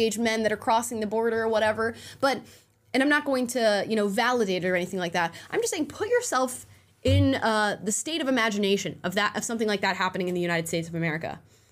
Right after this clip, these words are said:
And think about how many of the people who are here would, would support that. Crazy.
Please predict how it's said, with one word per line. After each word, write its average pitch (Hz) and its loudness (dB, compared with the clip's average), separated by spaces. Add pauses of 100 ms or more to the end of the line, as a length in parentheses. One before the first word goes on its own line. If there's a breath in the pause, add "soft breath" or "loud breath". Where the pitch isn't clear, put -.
(320 soft breath)
And 190 2
think 277 -2
about 202 0
how 226 0
many 214 0 (260 loud breath)
of 196 -2 (300 soft breath)
the 208 -2
people 175 -4 (460 soft breath)
who 190 2
are 190 -2
here 175 0
would, 226 2 (140)
would 302 0
support - 0
that. - -6 (400)
Crazy. - 2